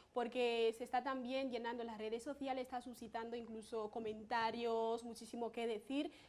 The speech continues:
desde el momento que la disquera pone un, un flyer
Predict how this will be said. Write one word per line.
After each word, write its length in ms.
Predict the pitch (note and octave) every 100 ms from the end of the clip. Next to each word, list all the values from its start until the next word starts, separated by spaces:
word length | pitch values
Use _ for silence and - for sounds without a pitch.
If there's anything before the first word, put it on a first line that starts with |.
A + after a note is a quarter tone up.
| -
desde 180 | A#3 A#3+
el 60 | B3
momento 360 | A#3+ B3 C4+
que 560 | C4+ C4 B3 A#3 A#3 A3+
la 480 | A#3 A3+ A3 G#3+ G#3+
disquera 640 | G#3+ G#3 - D#4 C#4+ D4 D#4
pone 260 | C4 C#4 C4+ -
un, 420 | C4+ C4+ C4+ B3+ - _ _
un 120 | C4+ C4+
flyer 600 | C4 C4 C4 A#3 C4+